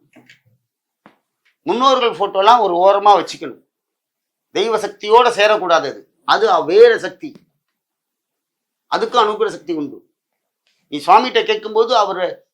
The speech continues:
நம்ம பெரியப்பா வருவார், சித்தப்பா இருப்பார், "அடப்பாவி இவன் நம்மளை அடிச்சா இல்ல" அப்படின்னு நினைப்பு வந்துரும். சுவாமி பிரார்த்தனை போயிடுவீங்க.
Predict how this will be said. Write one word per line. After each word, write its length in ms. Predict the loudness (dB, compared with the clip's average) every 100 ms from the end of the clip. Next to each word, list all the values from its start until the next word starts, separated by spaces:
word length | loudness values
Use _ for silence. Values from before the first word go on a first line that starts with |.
| _
நம்ம 160 | -6 -4
பெரியப்பா 340 | -4 -2 0
வருவார், 280 | 0 0 -6
சித்தப்பா 280 | -10 -4 -4
இருப்பார், 260 | -2 -4 -4
"அடப்பாவி 380 | -2 -2 -2 -6
இவன் 160 | -6 -8
நம்மளை 180 | -4 -2
அடிச்சா 260 | -2 -2 -2
இல்ல" 140 | 2 2
அப்படின்னு 300 | 2 -2 -4
நினைப்பு 220 | -4 -4 -6
வந்துரும். 300 | -8 -14 -20 _ _ _
சுவாமி 260 | -2 -2 -4
பிரார்த்தனை 360 | -2 -2 -2 -4
போயிடுவீங்க. 380 | -4 -4 -8